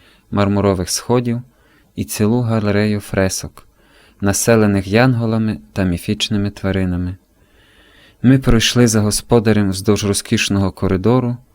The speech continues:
і опинилися у величезній круглій залі. Крізь високу скляну баню, що височила десь над нашими головами, спіральну базиліку тіней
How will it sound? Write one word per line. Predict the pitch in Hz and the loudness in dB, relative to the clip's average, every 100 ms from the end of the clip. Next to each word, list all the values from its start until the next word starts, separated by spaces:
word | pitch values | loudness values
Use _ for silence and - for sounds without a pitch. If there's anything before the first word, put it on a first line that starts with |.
| _ _ - _ | _ _ -20 _
і | - | -6
опинилися | 104 110 104 127 120 - 117 | -2 2 6 6 4 0 -2
у | - | -2
величезній | 98 95 95 117 127 120 117 | 0 0 0 0 0 0 -4
круглій | 117 - 101 98 101 | -4 -2 -2 -2 -4
залі. | 95 92 90 90 90 - _ _ _ _ _ - _ | -4 0 0 -2 -6 -12 _ _ _ _ _ -20 _
Крізь | - 107 98 | 0 2 2
високу | 107 - 120 - | 0 2 2 0
скляну | 107 - 104 101 92 | -4 -2 0 2 2
баню, | 92 120 131 120 127 - _ | 2 2 2 0 -6 -16 _
що | - - 117 | -4 2 2
височила | 117 117 - 127 120 113 | 2 -2 0 0 2 2
десь | 104 107 - | 2 0 0
над | 110 107 | -2 2
нашими | 107 - 107 104 | 0 0 -2 0
головами, | 98 107 104 98 98 101 _ _ - - _ | 0 0 0 -2 -4 -6 _ _ -20 -20 _
спіральну | - - 110 113 110 107 | -8 2 4 6 6 4
базиліку | 92 101 101 107 98 - 92 | 2 0 2 2 0 -4 -8
тіней | - 120 120 117 | -4 -2 0 -2